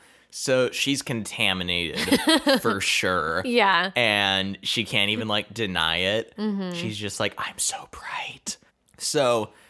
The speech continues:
Speaker 1: they start exploring farther down into the tower.
Speaker 2: Yeah.
Speaker 1: And this was the creepiest part for me.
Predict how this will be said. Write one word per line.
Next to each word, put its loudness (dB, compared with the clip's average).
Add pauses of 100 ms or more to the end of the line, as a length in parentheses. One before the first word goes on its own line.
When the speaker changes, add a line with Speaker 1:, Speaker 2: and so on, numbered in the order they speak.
(400)
Speaker 1:
they 4
start 0
exploring 0
farther 0
down 0
into -4 (400)
the -4
tower. -4
Speaker 2:
Yeah. -2
Speaker 1:
And 0 (140)
this 0
was 0 (140)
the -4
creepiest -4 (460)
part -6
for -6
me. -12